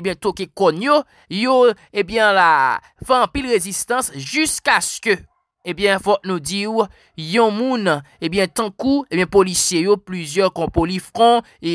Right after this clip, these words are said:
avèk lòt polisye ki te la, yo gen ajan besap yo tou, ebyen, fòk nou di w ke finalman lapolis li menm, li arive sikonbe. Ebyen, nèg sa yo menm ki gen seri de gwo zam, fann fwa nan men yo. Yo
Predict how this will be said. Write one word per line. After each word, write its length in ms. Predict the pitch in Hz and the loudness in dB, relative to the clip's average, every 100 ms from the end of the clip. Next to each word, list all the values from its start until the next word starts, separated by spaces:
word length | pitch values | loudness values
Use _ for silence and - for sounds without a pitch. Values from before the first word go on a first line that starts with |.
| 165 156 143 | -2 -2 -2
avèk 220 | 147 147 147 | -2 -2 -4
lòt 120 | 139 | -6
polisye 380 | 156 165 - 214 | -8 -6 -6 -8
ki 100 | 147 | -8
te 160 | 156 139 | -8 -2
la, 240 | 147 139 143 | 2 2 2
yo 220 | 233 262 - - | 2 0 -2 -10
gen 240 | 135 147 | -8 -2
ajan 240 | 156 139 147 | -2 -2 -6
besap 400 | 143 - 143 165 | -6 -2 -2 -2
yo 100 | 156 | -4
tou, 320 | - 294 311 | -2 -2 -2
ebyen, 180 | - 160 | -6 -4
fòk 160 | - - | -4 -4
nou 120 | 165 | -6
di 120 | 151 | -6
w 40 | 139 | -4
ke 140 | 156 156 | -4 -4
finalman 560 | - 269 220 190 226 254 _ _ - | -2 2 2 2 -2 -4 _ _ -4
lapolis 480 | 170 175 156 180 - | -4 -2 -4 -6 -8
li 80 | 143 | -8
menm, 240 | 147 151 147 - | -8 -8 -14 -14
li 120 | - - | -8 0
arive 580 | 214 175 165 131 120 135 | 0 0 -6 -12 -12 -12
sikonbe. 480 | - 240 180 127 139 - | -12 -6 -4 -4 -8 -6
Ebyen, 260 | 180 165 170 | -4 -2 -2
nèg 180 | 214 - | -2 0
sa 180 | 165 143 | 0 0
yo 140 | 143 | -4
menm 280 | 156 214 247 226 _ _ - | -8 -8 -10 -14 _ _ -12
ki 100 | 220 | -6
gen 120 | 240 | -2
seri 240 | 247 226 196 | 0 0 0
de 100 | 165 | -4
gwo 320 | 135 233 294 | -2 2 2
zam, 260 | 233 240 202 | 2 0 -2
fann 260 | - 269 269 | -4 -4 0
fwa 200 | 262 254 | 2 2
nan 120 | 254 | 2
men 180 | 240 254 | -4 -4
yo. 120 | 311 370 _ _ _ | -4 -4 _ _ _
Yo 220 | 175 240 | 2 4